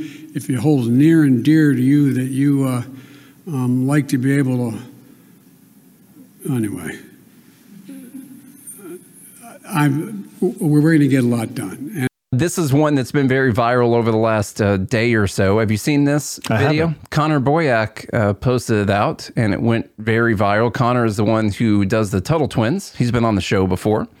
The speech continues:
Speaker 2: And, uh, he, he got, he posted this out here. Uh, Colorado seventh grader kicked out of class for Gadsden patch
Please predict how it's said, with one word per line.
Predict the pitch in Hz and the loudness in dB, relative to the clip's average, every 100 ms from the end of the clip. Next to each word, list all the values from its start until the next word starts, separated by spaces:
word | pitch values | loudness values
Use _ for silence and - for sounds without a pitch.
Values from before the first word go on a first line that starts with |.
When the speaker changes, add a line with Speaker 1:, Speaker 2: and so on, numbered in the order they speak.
| _ _ _ _ - | _ _ _ _ -6
Speaker 2:
And, | 113 110 107 107 104 - - - | -2 0 2 2 0 -2 -8 -4
uh, | 104 95 | -2 0
he, | 117 - 135 135 117 - _ | -2 -2 0 0 0 -4 _
he | - 123 | -4 0
got, | 139 - | 0 0
he | 123 | 0
posted | 143 156 131 117 | 0 0 0 -2
this | 117 110 | -2 0
out | 110 104 | 0 2
here. | 110 117 - - _ _ _ | 2 0 -4 -14 _ _ _
Uh, | 127 123 | -2 -2
Colorado | 156 165 180 165 156 | 0 0 2 2 2
seventh | 135 151 147 147 | 0 0 0 0
grader | 156 147 131 | 0 0 0
kicked | - 151 156 | -2 -4 0
out | 135 | 0
of | 113 | -2
class | - 127 127 107 110 - - _ - | -2 0 2 0 -2 -10 -18 _ -8
for | - 113 | -2 0
Gadsden | 98 117 127 110 123 101 | 0 0 0 -2 -2 -2
patch | - 98 87 - - | 0 -2 -4 -8 -10